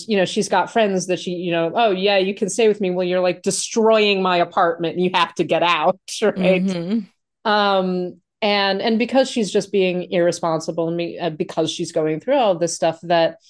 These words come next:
Speaker 1: she can't talk to anyone about, that's part of it. There's no one that she can,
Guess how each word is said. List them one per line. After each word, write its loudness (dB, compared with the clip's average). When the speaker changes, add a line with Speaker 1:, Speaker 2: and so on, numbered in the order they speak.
Speaker 1:
she -6
can't -2
talk 0
to 0
anyone 0
about, -8
that's -2
part 2
of 0
it. -6
There's 0
no 2
one 0
that 0
she -6
can, -2